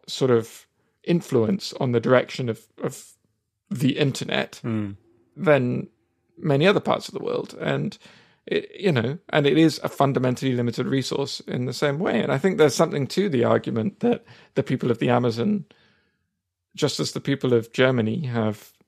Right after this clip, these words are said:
Speaker 1: control of the dot D E ending,
Speaker 2: Mm.
Speaker 1: you know, the people of the Amazon, I mean, I don't know, the, the other country codes tend to be shorter, like two letters, like D E or something. So
Speaker 2: Right.
Speaker 1: I don't know if, like,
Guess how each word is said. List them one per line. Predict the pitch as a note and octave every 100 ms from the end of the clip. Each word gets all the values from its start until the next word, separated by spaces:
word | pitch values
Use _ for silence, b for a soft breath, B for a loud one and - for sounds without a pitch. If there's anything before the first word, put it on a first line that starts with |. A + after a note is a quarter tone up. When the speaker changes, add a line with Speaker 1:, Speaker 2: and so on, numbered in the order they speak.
| _
Speaker 1:
control | - D3 C3+ A#2
of | G#2+
the | C#3
dot | - - -
D | B2 B2
E | E3+ B2 B2+
ending, | - - - C#3 -
Speaker 2:
Mm. | A#2 G#2+ G2+ G2+ _
Speaker 1:
you | -
know, | A3 F#3 C3+ _ _
the | -
people | - C3 E3+
of |
the | B2+
Amazon, | B2+ B2+ C#3 B2
I | B2+
mean, | C3
I | -
don't | D#3 D#3
know, | B2 A#2
the, | A#2 C3+
the | B2+ D3
other | C#3+ F3
country | E3 C#3+ C3
codes | C#3+ C3 A2+
tend | - C3 -
to |
be | -
shorter, | - - C#3+ - -
like | - -
two | - C3+
letters, | - C3+ - -
like | - -
D | C3+ C3 C#3 D#3
E |
or | C#3
something. | - E3+ E3+
So | D#3 C3+ -
Speaker 2:
Right. | B2 G#2+ C3+
Speaker 1:
I | -
don't | B2+ A#2
know | A#2
if, | B2+
like, | - - -